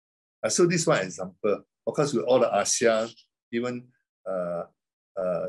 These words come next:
uh, uh, England with the U K, with a Chamber of Commerce there, Chinese Chamber, Indonesia, Brun-, uh, uh, Myanmar, Philippines, you know,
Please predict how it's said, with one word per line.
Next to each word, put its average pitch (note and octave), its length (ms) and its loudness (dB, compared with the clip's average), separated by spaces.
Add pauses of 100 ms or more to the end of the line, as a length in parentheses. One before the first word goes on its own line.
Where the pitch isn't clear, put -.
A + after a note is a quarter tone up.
(160)
uh, - 320 -10
uh, F#2+ 200 -6
England A2+ 400 0
with G2 180 -2
the G2 100 0
U G2+ 160 0
K, A#2 220 4
with F#2+ 220 -2
a F#2 100 -4
Chamber G2 340 -4
of - 160 -2
Commerce G#2 300 -6
there, A#2 340 0
Chinese G2 200 -18
Chamber, B2 400 -6 (880)
Indonesia, G#2 760 2 (140)
Brun-, G2+ 220 -8 (120)
uh, F2+ 280 -4 (800)
uh, F2 140 -6
Myanmar, A2+ 760 0 (400)
Philippines, B2 760 -2 (120)
you G#2 140 -2
know, F#2 200 -2